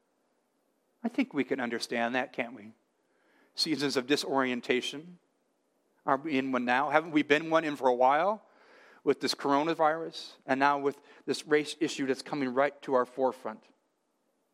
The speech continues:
It's disorienting to us. It's upsetting to us. These are raw emotions being exposed.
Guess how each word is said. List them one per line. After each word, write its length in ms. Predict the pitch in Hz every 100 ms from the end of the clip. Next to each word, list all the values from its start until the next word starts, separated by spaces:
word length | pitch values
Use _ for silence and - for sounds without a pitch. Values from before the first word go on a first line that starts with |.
| _
It's 120 | -
disorienting 840 | - 254 247 285 311 294 - 208 135
to 120 | 165
us. 440 | 123 - - - _ _ _ _ _ _ -
It's 140 | -
upsetting 640 | 247 - 277 277 285 214 - _ _ _
to 180 | - 147
us. 300 | 127 - - _ _ - -
These 220 | 240 269 233
are 240 | 196 190
raw 640 | 165 202 240 269 262 262 -
emotions 640 | 233 208 208 208 - 143 139
being 260 | 151 156
exposed. 760 | 156 - - 139 117 110 -